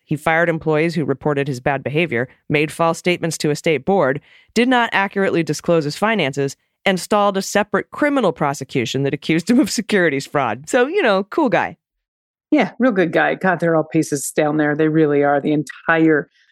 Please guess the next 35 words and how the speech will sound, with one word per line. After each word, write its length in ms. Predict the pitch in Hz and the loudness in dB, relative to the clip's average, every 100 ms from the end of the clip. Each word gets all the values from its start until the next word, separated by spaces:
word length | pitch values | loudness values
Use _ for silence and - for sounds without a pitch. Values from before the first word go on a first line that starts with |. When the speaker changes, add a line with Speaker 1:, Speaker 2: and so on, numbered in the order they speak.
| - | -2
Speaker 2:
upper 200 | 165 165 | 0 2
legislative 640 | 147 151 139 165 147 151 | 0 0 -2 0 0 0
branch 320 | 147 147 143 | 0 0 -2
of, 260 | 143 143 - _ | -4 -6 -18 _
<laughs> 120 | - | 2
I 160 | 165 170 | 4 4
know 140 | 160 | 2
it's 120 | 160 | 2
not 140 | 165 147 | -2 0
a 20 | |
branch, 380 | 143 147 156 - | -2 -2 -4 -2
but 120 | 151 | -2
of 140 | 147 | -2
Texas 520 | - 156 135 143 139 147 | 0 -2 0 -4 -4 -4
is 160 | 143 | -4
just 180 | 147 131 | -4 -4
a 40 | 143 | -6
mess. 500 | 147 143 147 - - - | -4 -4 -4 -8 -12 -6
Speaker 1:
Ugh. 160 | 202 165 - - _ _ _ _ 196 | -4 -4 -8 -18 _ _ _ _ 2
Speaker 2:
Uh, 280 | 190 160 - | 2 0 0
all 140 | 190 180 | 2 4
right. 260 | 160 165 | 2 0
This 160 | 202 277 | 0 0
is 80 | 247 | 2
from 140 | 208 | 2
John 260 | 185 175 160 | 2 0 2
Allen, 400 | 165 160 151 156 | 2 2 2 0
and 320 | 151 151 - | 0 0 0
at, 280 | 156 151 151 | 0 -2 -2
this 180 | 160 - | -2 -2
is 80 | |
from 140 | - 156 | -4 -2
N 180 | 160 160 | 0 0
B 140 | 147 | 0
C. 480 | - - 156 143 | -4 -2 0 0